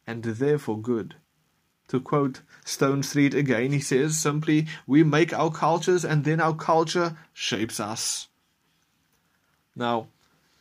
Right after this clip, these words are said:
as Richard Weaver famously said, "Ideas have consequences." Ideas influence our culture. Remember that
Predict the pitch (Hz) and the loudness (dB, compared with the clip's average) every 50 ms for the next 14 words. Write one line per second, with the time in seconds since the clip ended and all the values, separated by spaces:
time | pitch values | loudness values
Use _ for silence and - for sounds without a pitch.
0 | _ _ _ _ _ _ _ _ _ _ _ _ _ _ _ _ _ _ _ _ | _ _ _ _ _ _ _ _ _ _ _ _ _ _ _ _ _ _ _ _
1 | 127 127 120 131 151 156 156 175 160 151 - - - _ _ _ _ - 127 120 | -4 0 2 4 4 6 6 4 4 2 0 -4 -14 _ _ _ _ -12 -2 4
2 | 131 143 143 135 131 139 135 131 - - - 156 147 147 143 147 143 143 - - | 6 6 6 6 6 4 2 0 0 0 2 2 4 4 4 2 0 0 -2 -2
3 | 147 143 147 - - - - - 120 - - - _ _ _ _ _ _ _ _ | -2 -2 -2 -4 -6 -8 -10 -14 -16 -18 -20 -20 _ _ _ _ _ _ _ _
4 | _ _ - 117 113 113 110 110 127 156 156 120 92 107 127 135 - - - - | _ _ -4 -4 -2 -2 -2 2 4 4 4 4 4 0 0 -2 -2 -6 -10 -12
5 | _ _ _ _ _ _ _ _ _ _ _ _ _ _ _ _ - - 110 107 | _ _ _ _ _ _ _ _ _ _ _ _ _ _ _ _ -4 -4 -4 -4
6 | - - - 117 110 107 - - - - 104 95 104 - - - - - - - | -2 -2 -2 -2 0 -2 -6 -8 -8 -10 -10 -10 -10 -12 -12 -14 -12 -12 -12 -14
7 | - _ _ _ _ - _ _ _ _ _ _ _ _ _ _ _ _ _ _ | -14 _ _ _ _ -20 _ _ _ _ _ _ _ _ _ _ _ _ _ _
8 | _ _ _ _ - 113 117 117 113 113 135 156 160 147 123 117 123 123 120 - | _ _ _ _ -10 -6 -6 -6 -2 2 4 4 4 4 4 2 0 0 -2 -6
9 | - - - _ _ _ _ _ _ _ _ _ - 160 175 185 175 156 - 135 | -10 -12 -16 _ _ _ _ _ _ _ _ _ -8 -6 -4 -4 -6 -4 -2 0
10 | 131 127 131 131 131 127 - - - - - _ _ _ _ - 139 139 143 147 | 2 2 2 0 -2 -6 -10 -10 -12 -12 -16 _ _ _ _ -12 -8 -8 -8 -6
11 | - - 147 156 156 156 - 110 123 - _ _ _ _ _ _ _ _ _ _ | -6 -4 -4 -4 -4 -6 -10 -14 -16 -20 _ _ _ _ _ _ _ _ _ _
12 | _ _ _ _ _ _ _ - 135 127 135 139 147 160 175 180 185 180 185 170 | _ _ _ _ _ _ _ -10 -6 -4 0 2 2 2 2 2 0 0 0 2
13 | 165 143 135 | 0 0 -2